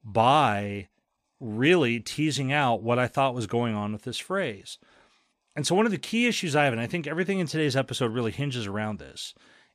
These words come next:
is that for the kind of Christianity I came from, certainly, and I think arguably for most forms of Christianity, certainly for conservative Christianity,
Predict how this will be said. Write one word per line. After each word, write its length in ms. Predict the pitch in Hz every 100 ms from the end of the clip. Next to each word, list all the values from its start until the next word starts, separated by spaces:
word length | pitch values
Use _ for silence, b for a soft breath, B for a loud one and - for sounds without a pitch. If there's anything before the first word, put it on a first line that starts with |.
| -
is 200 | 156 127
that 400 | 156 151 - - _ _ _ _ _ _ _ _ _ -
for 160 | -
the 80 | 147
kind 240 | 190 247
of 60 | 226
Christianity 680 | 202 185 175 165 156 127 120
I 240 | 120 185
came 320 | 214 120 90 80
from, 340 | - - -
certainly, 680 | - - 190 - 98 - _ _ _ _ _ _ _ -
and 100 | 127
I 80 |
think 260 | 127 143 -
arguably 560 | - - 135 135 143 135
for 140 | 117
most 240 | 127 170
forms 280 | - 131 104
of 60 | 101
Christianity, 460 | - 104 107 107
certainly 320 | 110 170 156 160
for 160 | 123
conservative 580 | 117 110 - 190 160 107
Christianity, 800 | - 104 - 101 95 92 95